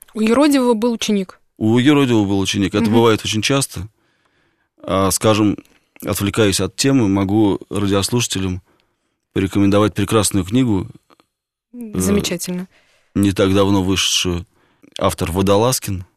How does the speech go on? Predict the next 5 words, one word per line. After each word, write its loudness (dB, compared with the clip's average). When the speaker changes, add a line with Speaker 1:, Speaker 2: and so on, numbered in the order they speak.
Speaker 2:
Книга 0
за-, -4
называется -2
«Лавр». -2
Speaker 1:
Мгм. -6